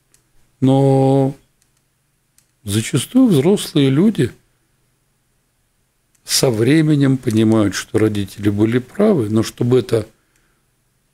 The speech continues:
идею принять, чтобы это не было чем-то чужеродным и навязанным, это должно быть возвращено в тебе, переработано,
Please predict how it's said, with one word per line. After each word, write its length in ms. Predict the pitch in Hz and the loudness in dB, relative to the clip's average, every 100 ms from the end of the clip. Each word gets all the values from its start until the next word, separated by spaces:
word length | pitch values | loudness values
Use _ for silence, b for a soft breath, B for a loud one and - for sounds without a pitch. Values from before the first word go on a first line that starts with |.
| _ - | _ -4
идею 540 | 113 107 117 104 95 | -4 0 2 2 0
принять, 600 | 92 110 123 180 214 - - _ _ _ | -2 0 2 2 0 -6 -20 _ _ _
чтобы 180 | _ 113 | _ -4
это 120 | 107 | 0
не 120 | 123 | 2
было 140 | 113 107 | 2 0
чем-то 320 | - 110 113 | 0 0 -2
чужеродным 720 | - 117 113 120 110 90 95 | -2 2 4 4 2 2 -2
и 80 | - | 0
навязанным, 720 | 113 123 165 202 156 107 101 - b b b b | 2 4 2 2 0 -2 -4 -8 b b b b
это 100 | - | -2
должно 500 | 156 143 151 160 - - - | 0 2 2 0 -2 -10 -8
быть 380 | 120 135 139 - _ _ _ _ _ _ - | -2 -2 -2 -16 _ _ _ _ _ _ -6
возвращено 920 | 104 107 131 123 - - 123 123 107 | -2 0 0 -2 -2 0 0 0 0
в 140 | - - | -4 -14
тебе, 340 | - 87 - - _ _ | -18 -14 -14 -14 _ _
переработано, 960 | 113 117 120 107 95 - - - - | 0 2 0 -2 -2 -4 -4 -6 -6